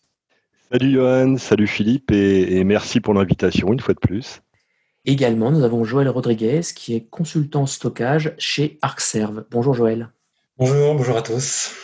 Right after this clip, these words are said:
Speaker 3: Merci pour l'invitation.
Speaker 2: Et bien entendu, comme chaque semaine, et toujours avec un grand plaisir, Philippe Nicolas, mon camarade pour ce podcast, qui est analyste chez Coldago Research, basé à San Francisco,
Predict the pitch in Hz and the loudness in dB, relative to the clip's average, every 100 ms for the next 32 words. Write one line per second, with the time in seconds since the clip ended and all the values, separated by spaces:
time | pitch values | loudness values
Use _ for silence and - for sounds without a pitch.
0 | - - - 131 110 104 101 92 - 98 | -10 -8 -2 -2 0 0 -2 -6 -6 -6
1 | 139 - _ _ _ _ _ _ 135 135 | -6 -12 _ _ _ _ _ _ 0 0
2 | 120 117 110 107 104 117 156 156 - 123 | 2 2 2 0 0 0 0 -2 -2 -2
3 | 117 107 - 107 104 120 127 104 - 110 | 0 -4 -2 -2 0 -2 -6 -10 -12 -8
4 | 120 110 104 107 107 110 - 101 101 117 | -2 -2 0 -4 -2 -4 -2 -4 -4 0
5 | 147 139 - - _ - - 151 147 120 | 2 0 -6 -20 _ -10 -2 -2 0 -2
6 | 110 107 117 143 120 107 120 117 113 110 | 2 2 2 0 -2 -4 -4 -2 -4 -6
7 | 104 - 101 101 107 135 - - - 107 | -10 -8 -10 -8 -4 -4 -4 -10 -4 -2
8 | 104 110 110 117 104 - 107 - 110 107 | 0 -2 -2 -6 -4 -4 -2 0 2 4
9 | 107 101 120 139 - - - - _ 117 | 2 2 0 -2 -4 -8 -16 -20 _ 0
10 | 131 127 - - 147 147 139 120 110 - | 2 2 0 -2 0 0 -2 -6 -6 -4
11 | 120 147 | 0 0